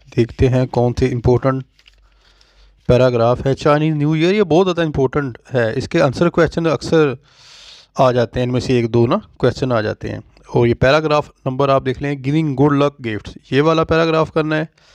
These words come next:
हॉनरिंग द एनिमल्स, ये वाला करना है। और डेकोरेटिंग द हाउस, ये वाला करना है। वन, टू और ये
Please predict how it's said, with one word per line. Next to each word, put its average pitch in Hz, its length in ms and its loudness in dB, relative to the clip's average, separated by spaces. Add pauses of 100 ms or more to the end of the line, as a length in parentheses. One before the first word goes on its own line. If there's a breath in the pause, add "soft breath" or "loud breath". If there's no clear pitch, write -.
(680 soft breath)
हॉनरिंग 156 520 2 (140)
द 143 340 0 (160)
एनिमल्स, 117 560 -4 (420)
ये 135 120 4
वाला 151 240 4
करना 151 280 0
है। 156 160 2 (180)
और 135 360 4 (460)
डेकोरेटिंग 143 640 0
द 143 160 2
हाउस, 127 320 0
ये 123 280 -2
वाला 123 240 0
करना 110 260 -6
है। 110 80 -4
वन, 135 400 0 (300)
टू 143 300 0
और 135 140 4
ये 127 160 -2